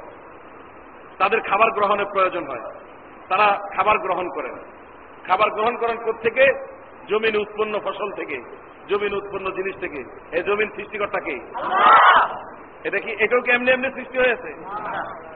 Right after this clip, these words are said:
জমিনের কি মা বাবা আছে? না। জমিনের তো মা বাবা নাই, তাহলে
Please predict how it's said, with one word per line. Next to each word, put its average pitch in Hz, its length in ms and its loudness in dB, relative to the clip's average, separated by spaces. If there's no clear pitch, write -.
জমিনের 247 420 2
কি 220 100 -6
মা 220 140 4
বাবা 240 180 6
আছে? 208 280 4
না। - 680 -4
জমিনের 277 400 2
তো 294 60 4
মা 277 140 6
বাবা 247 240 4
নাই, 190 140 -2
তাহলে 240 340 6